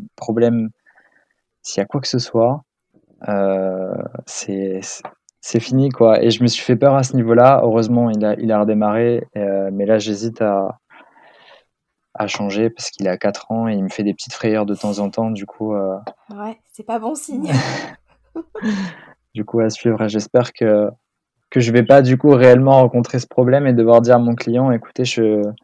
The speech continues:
Speaker 1: je suis sincèrement désolé, mais j'ai, j'ai pas pu, <laughs>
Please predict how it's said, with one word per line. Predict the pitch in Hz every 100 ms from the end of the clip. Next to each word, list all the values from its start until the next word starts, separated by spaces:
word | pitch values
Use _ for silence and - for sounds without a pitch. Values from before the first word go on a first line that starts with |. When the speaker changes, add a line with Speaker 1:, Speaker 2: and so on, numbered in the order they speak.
| _ - - - _ _ _ _ _ -
Speaker 1:
je |
suis | -
sincèrement | - 110 113 113
désolé, | 110 101 104 110
mais | 127 107 98 98
j'ai, | 95 -
j'ai | - 113
pas | 107
pu, | 107 - 113 107
<laughs> | 123